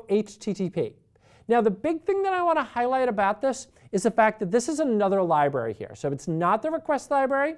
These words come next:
This is not built in for Py-, uh, for, with Python, but rather it's a different library. A I O H T T P is all about async I O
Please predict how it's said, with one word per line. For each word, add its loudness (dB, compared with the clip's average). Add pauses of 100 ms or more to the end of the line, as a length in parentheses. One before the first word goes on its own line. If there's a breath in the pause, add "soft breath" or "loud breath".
(360 soft breath)
This 4
is 0
not -2
built 0
in -2
for -6
Py-, -10
uh, 4
for, -2
with 0
Python, -2 (260 soft breath)
but 10
rather 4 (200 soft breath)
it's -2
a 6
different -2
library. -2 (1000 soft breath)
A 4
I 6
O 4
H 0
T -2
T -4
P -2 (200 loud breath)
is 2 (140)
all 6
about 2
async 0
I 2
O 4